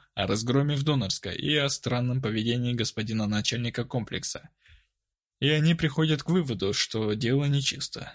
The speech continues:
и лучше этого самого господина начальника задержать, а лучше расстрелять на месте, по законам военного времени. Вновь послышался звук, теперь уже закрывающейся двери,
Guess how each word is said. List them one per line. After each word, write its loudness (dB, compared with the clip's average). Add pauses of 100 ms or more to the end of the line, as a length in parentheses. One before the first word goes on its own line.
и -8
лучше 2
этого 0
самого 2
господина 0
начальника 0 (400)
задержать, 2
а -4
лучше 0
расстрелять 0
на 0
месте, -4
по -6
законам -2
военного 0
времени. -4 (580)
Вновь 0
послышался 0
звук, -4
теперь 0
уже 2
закрывающейся 0
двери, 0